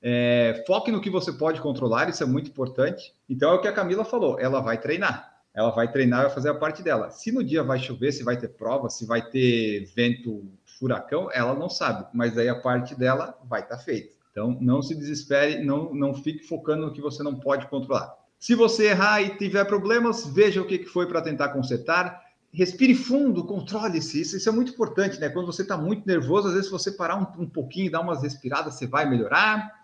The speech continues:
É, não pense que o próximo objetivo é o último da sua vida, né? Tipo, não fique focando só no resultado, sempre vai ter novos objetivos.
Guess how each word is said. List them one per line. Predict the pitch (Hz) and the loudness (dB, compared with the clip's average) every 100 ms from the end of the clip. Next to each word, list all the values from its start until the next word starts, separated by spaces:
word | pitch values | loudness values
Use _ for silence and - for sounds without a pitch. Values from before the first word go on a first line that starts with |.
| _ | _
É, | 139 143 143 | 4 4 4
não | 156 220 - | 4 2 6
pense | 208 233 - | 6 6 2
que | 175 | -4
o | |
próximo | 143 180 185 180 | 2 2 2 -2
objetivo | 151 147 175 165 | -2 -2 2 4
é | |
o | 143 | 4
último | 175 170 147 | 2 0 -2
da | 135 | -2
sua | - 135 | 2 0
vida, | 131 196 202 202 - _ _ | 0 0 0 -2 -6 _ _
né? | 123 139 | 4 4
Tipo, | 135 127 139 | 2 0 2
não | 147 | 0
fique | 160 202 | 0 -4
focando | 190 160 170 | -4 0 0
só | - 160 | 2 0
no | 160 | 2
resultado, | 143 127 127 127 147 156 | 0 0 -2 0 0 -2
sempre | - 175 190 | -4 -4 -2
vai | 165 | -2
ter | 139 151 139 | 0 0 2
novos | 135 139 127 131 | 2 2 -2 -2
objetivos. | 123 113 117 - 156 175 170 - - | -2 -4 -8 0 2 2 -2 -10 -16